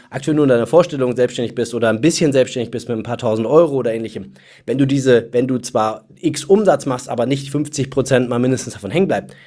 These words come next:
dann hör jetzt genau zu. Dann ist natürlich K I und Optimierung und so weiter dein Hebel. Aber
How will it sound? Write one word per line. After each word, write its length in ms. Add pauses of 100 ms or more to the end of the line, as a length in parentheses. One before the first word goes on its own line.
(720)
dann 640 (480)
hör 160
jetzt 260
genau 300
zu. 400
Dann 180
ist 240
natürlich 680
K 160
I 180
und 100
Optimierung 360
und 60
so 60
weiter 180
dein 140
Hebel. 360
Aber 500